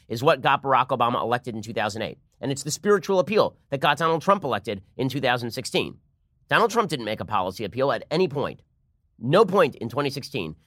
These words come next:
did Donald Trump really talk about policy. Instead, he talked about the quote-unquote spirit of America, making America great again, quote-unquote restoring the American soul, right? That was the sort of idea. It was a religious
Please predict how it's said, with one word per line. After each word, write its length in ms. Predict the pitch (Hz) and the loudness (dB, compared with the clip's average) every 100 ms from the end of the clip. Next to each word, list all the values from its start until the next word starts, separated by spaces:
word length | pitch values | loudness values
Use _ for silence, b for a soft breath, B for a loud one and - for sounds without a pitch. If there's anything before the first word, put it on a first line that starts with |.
| - | -10
did 120 | 131 | 0
Donald 260 | 143 147 139 | 2 2 0
Trump 180 | 143 104 | -4 -2
really 300 | 139 170 151 | -2 0 0
talk 240 | 143 120 | 0 2
about 200 | 123 110 | 0 0
policy. 460 | 113 92 90 76 - _ - | 0 -2 -4 -10 -16 _ -6
Instead, 580 | 135 - 208 135 104 - - | -4 2 4 4 0 -8 -10
he 80 | 143 | -2
talked 300 | 160 147 143 | 2 2 2
about 260 | 131 120 _ _ | 0 0 _ _
the 80 | 139 | -10
quote-unquote 460 | 139 147 139 107 - | -2 0 0 -4 -10
spirit 400 | - 165 165 131 | -6 2 2 2
of 80 | 92 | -4
America, 520 | 110 165 156 139 127 b | 0 2 2 0 -4 b
making 320 | 123 160 151 | 0 2 2
America 340 | 123 113 104 104 | 0 0 -2 -4
great 240 | 104 160 | 2 4
again, 220 | 151 139 - _ | 4 -2 -2 _
quote-unquote 360 | - 160 139 - | 0 0 0 -4
restoring 480 | 127 - 202 214 202 | -8 0 4 6 4
the 80 | 170 | 2
American 400 | 160 147 139 123 | 4 2 0 -6
soul, 260 | - 98 | -2 -2
right? 160 | 76 107 | -2 -2
That 100 | 151 | -2
was 100 | 147 | -2
the 80 | 135 | -6
sort 240 | - 170 | 0 2
of 60 | 143 | 4
idea. 480 | 123 98 107 73 - _ _ | 0 -2 -10 -10 -16 _ _
It 40 | 120 | -6
was 100 | 127 | -2
a 60 | |
religious 600 | 135 135 143 185 196 - | 0 2 2 2 2 -2